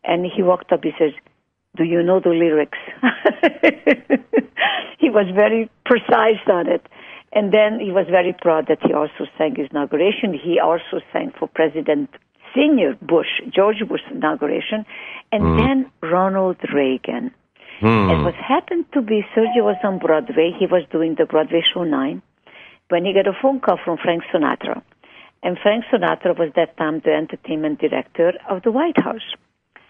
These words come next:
Speaker 1: And Frank Sinatra called Sergio backstage at, at, at Forty-second Street on Broadway. And he said, "Hey, Chich."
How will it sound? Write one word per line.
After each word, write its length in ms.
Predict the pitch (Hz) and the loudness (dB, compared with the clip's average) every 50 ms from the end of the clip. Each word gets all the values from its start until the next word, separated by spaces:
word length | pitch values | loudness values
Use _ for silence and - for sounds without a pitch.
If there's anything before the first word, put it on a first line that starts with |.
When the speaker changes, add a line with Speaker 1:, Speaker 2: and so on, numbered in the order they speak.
| _ _ _ _ _ _ _ _ | _ _ _ _ _ _ _ _
Speaker 1:
And 280 | - 165 156 156 156 156 - - | -4 -2 -2 -2 -4 -4 -2 0
Frank 180 | 185 190 196 - - | 0 0 -2 -4 -6
Sinatra 580 | - 170 165 160 156 - - - 160 156 147 - | -6 -2 -2 -2 -2 -4 -2 0 0 0 0 0
called 260 | - 175 156 156 143 - - | 0 0 0 0 -2 -2 -4
Sergio 340 | 175 170 156 - - 147 120 | -4 -4 -2 -2 -2 -2 0
backstage 680 | - 151 147 - - - - 160 151 151 147 - - - - - _ _ _ _ - - | 0 -2 -4 -4 -6 -4 -2 0 0 0 -2 -6 -10 -18 -18 -20 _ _ _ _ -8 -4
at, 240 | 147 143 143 139 _ - - - - - - | -2 -2 -2 -2 _ -6 -8 -8 -8 -6 -8
at, 60 | - - - - - - _ - | -8 -8 -10 -16 -20 -18 _ -8
at 100 | - 143 - - | -8 -6 -2 0
Forty-second 580 | 180 170 160 - - - 160 - 143 143 135 - | 0 0 0 0 -2 -4 -2 -2 -2 -4 -4 -4
Street 200 | - - 139 - | -4 -4 -2 -2
on 100 | 151 143 139 | -2 -2 0
Broadway. 480 | 147 160 160 156 - - - 143 165 - _ - - - - - - _ _ _ _ - | 0 0 0 0 -2 -4 -6 -6 -6 -8 _ -20 -20 -20 -20 -20 -20 _ _ _ _ -4
And 220 | - 165 156 165 170 | -2 0 0 0 0
he 80 | 170 160 | 0 0
said, 100 | - 170 165 | 0 0 2
"Hey, 180 | 214 254 269 - | 2 2 0 2
Chich." 320 | - - 247 180 135 - | 2 2 0 0 0 -4